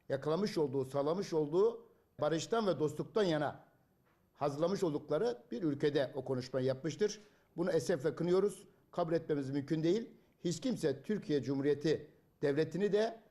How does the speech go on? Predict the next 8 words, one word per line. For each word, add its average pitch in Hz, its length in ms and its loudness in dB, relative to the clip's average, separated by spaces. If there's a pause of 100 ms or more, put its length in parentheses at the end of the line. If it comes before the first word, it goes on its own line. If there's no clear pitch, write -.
(160)
Türk - 220 -2
askerini 151 500 0
de 202 220 2 (300)
o 196 120 2
şekilde 143 440 -2
bir 143 100 -4
ithamla 165 760 -2
suçlayamaz. 185 720 0